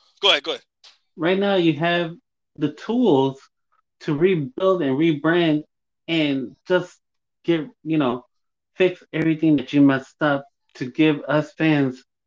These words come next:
Speaker 2: something to look forward to.
Speaker 1: Thank you. Because what drives me nuts right now is that people are sitting there saying that the Zack Snyderverse is too dark, too gritty, too bloody, blah, blah, blah, blah, blah. But how much you wanna bet?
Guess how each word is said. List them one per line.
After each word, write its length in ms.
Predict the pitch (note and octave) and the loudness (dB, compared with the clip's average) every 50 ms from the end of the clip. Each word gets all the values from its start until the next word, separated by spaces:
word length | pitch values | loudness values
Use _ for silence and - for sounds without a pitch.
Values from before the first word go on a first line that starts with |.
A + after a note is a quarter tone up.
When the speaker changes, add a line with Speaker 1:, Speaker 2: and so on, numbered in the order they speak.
| _ _ _ _ _ _ _ _ _ - | _ _ _ _ _ _ _ _ _ -8
Speaker 2:
something 380 | - - E3+ D3+ D3 D#3+ D3 D#3 | -2 0 0 2 2 0 -2 -2
to 100 | D3+ C3 | -2 -2
look 180 | B2+ B2+ B2+ | -2 -2 -4
forward 340 | - C#3 C3 B2 A2+ A2 - - | -6 -8 -6 -6 -6 -6 -8 -12
to. 180 | - - - _ _ _ _ _ _ _ _ _ _ _ _ _ _ _ _ - | -20 -20 -20 _ _ _ _ _ _ _ _ _ _ _ _ _ _ _ _ -4
Speaker 1:
Thank 260 | F3+ E3+ D#3+ - - | -2 -2 -2 -4 -8
you. 100 | C3+ - A#2 A#2 _ _ _ _ _ _ _ | -16 -18 -20 -20 _ _ _ _ _ _ _
Because 400 | - F3 - - F#3+ E3+ - - - - - - - - - _ | -10 -6 -2 0 -2 -2 -2 -4 -12 -16 -20 -20 -20 -20 -16 _
what 200 | - F#3 F3+ - | -6 -6 -6 -4
drives 420 | - - E3 F#3 G#3 A#3+ B3 A3 G#3+ | -4 -2 0 4 4 4 4 2 0
me 120 | A3+ G#3+ | -2 0
nuts 300 | G3 F#3 F#3 F3+ - - | 2 2 0 0 0 -2
right 180 | D#3+ D3 C#3 C3 | -6 -6 -4 -4
now 220 | B2 A#2 A2+ A#2+ | -4 -4 -4 -4
is 100 | B2 A#2+ | -6 -4
that 220 | C3+ C3 B2+ - - | -4 -4 -4 -4 -4
people 420 | - - C4 - - A3+ G#3+ G3 D#3+ | -4 -4 -4 -4 -4 -6 -4 -2 0
are 180 | E3 E3 D#3+ | 0 0 0
sitting 360 | - - - F#3+ F3+ E3+ D#3+ D#3 | 0 -2 -2 0 -2 -2 -2 -2
there 160 | D#3 D3+ C#3 | -4 -2 -2
saying 480 | - - - C#3+ C#3 C3+ C3+ C3 C3+ B2+ | -4 -2 0 0 0 0 0 -2 -4 -4
that 200 | C3 C3 C3 - | -4 -4 -4 -4
the 80 | B2+ B2 | -8 -8
Zack 260 | A#2+ D3 F3 G3 F3+ | -4 -2 0 0 0
Snyderverse 840 | - - F3 E3+ E3 D#3+ D3+ - - - D3+ D3+ D#3 D3+ C#3 - - | -2 -2 0 0 -2 -2 -4 -6 -10 -6 -4 -4 -4 -4 -4 -6 -8
is 120 | A2 - | -10 -12
too 220 | - - - F3+ E3 _ _ | -12 -12 -12 -12 -12 _ _
dark, 440 | - D3 D3+ D3+ D3 D3 D3 D3 - | -8 -6 -4 -4 -2 -4 -4 -6 -8
too 140 | - D3 C#3 B2+ | -12 -14 -14 -16
gritty, 360 | A#2 C3+ D3+ D3+ D3+ D3 C#3+ - - | -16 -14 -12 -12 -10 -12 -12 -12 -12
too 140 | - B2+ A2+ A2 | -14 -14 -16 _
bloody, 360 | B2+ D3 D3+ D3+ D3 D3+ D3 | -6 -4 -2 0 0 0 0
blah, 200 | C3+ C3+ C3 A#2+ | -2 -2 -2 -2
blah, 80 | A#2+ B2+ | 0 0
blah, 320 | C#3 D3+ E3 D#3 D3+ C#3+ | 2 2 2 2 2 2
blah, 100 | C3 C3 | 0 2
blah. 200 | D3 D#3+ E3+ E3 - _ - - - - - - - - - - - _ _ | 2 2 0 0 -2 _ -14 -20 -20 -20 -20 -20 -20 -20 -20 -20 -20 _ _
But 140 | - E3+ D#3+ | -2 0 0
how 260 | - - - G#3 A#3+ | 0 0 2 2 2
much 240 | B3+ C4 B3 - - | 2 2 0 -2 -2
you 60 | A#3 | -4
wanna 220 | A3 G#3 G3 F#3 D#3+ | -4 -2 -2 -2 -2
bet? 320 | C3 C#3 D3+ D3 D3 - | 0 2 2 2 2 0